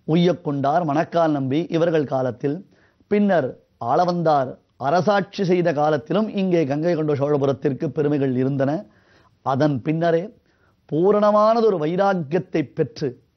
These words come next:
"என் அமுதினை கண்ட கண்கள் மற்றொன்றினை காணாவே" என்பதாக,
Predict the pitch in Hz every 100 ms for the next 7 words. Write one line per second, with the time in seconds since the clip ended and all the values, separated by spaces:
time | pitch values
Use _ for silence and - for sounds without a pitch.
0 | _ _ _ 147 175 165 - - 151 214
1 | 226 214 202 - 180 202 170 190 185 175
2 | 165 156 - 233 220 208 185 170 165 156
3 | 196 185 170 165 151 151 147 135 123 127